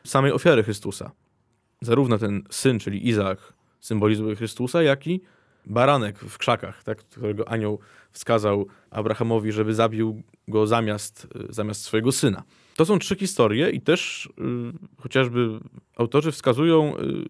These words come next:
trzech ojców przedpościa, trzech tak-, trzy takie autorytety.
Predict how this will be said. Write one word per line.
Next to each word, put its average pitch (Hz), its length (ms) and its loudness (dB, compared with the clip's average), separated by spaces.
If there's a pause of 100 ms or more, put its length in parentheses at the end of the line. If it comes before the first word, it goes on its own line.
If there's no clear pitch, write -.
(140)
trzech - 640 0
ojców 127 600 0
przedpościa, 101 500 -6
trzech - 380 -2
tak-, - 280 -8
trzy - 180 -12
takie 117 220 -6
autorytety. 123 720 2